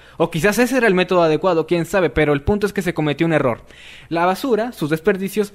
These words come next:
fueron quemados en una fosa de una mina abandonada de las que se usaban para la extracción de carbón. Esto atrajo como consecuencia un incendio.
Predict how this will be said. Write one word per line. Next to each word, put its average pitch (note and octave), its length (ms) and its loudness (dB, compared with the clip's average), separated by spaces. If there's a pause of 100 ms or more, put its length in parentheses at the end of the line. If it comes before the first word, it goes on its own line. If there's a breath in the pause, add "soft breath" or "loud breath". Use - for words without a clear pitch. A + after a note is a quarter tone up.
fueron A#3 260 2
quemados G3 460 0
en F3 160 2
una A#3 180 2
fosa F#3+ 600 -2 (460 loud breath)
de D#3 260 2
una F#3 300 2
mina G3 360 2
abandonada D#3 720 0
de D#3 340 -2
las C#3+ 180 0
que C#3+ 120 -6
se D#3 100 -6
usaban C#3 460 -2
para B2+ 240 0
la B2 80 -2
extracción A#2+ 580 -6
de A#2+ 80 -4
carbón. C3+ 380 0 (420 loud breath)
Esto F#3+ 560 0
atrajo C#3+ 380 -4
como D#3 180 -4
consecuencia D#3 720 0 (800)
un E3+ 200 2
incendio. C#3 640 0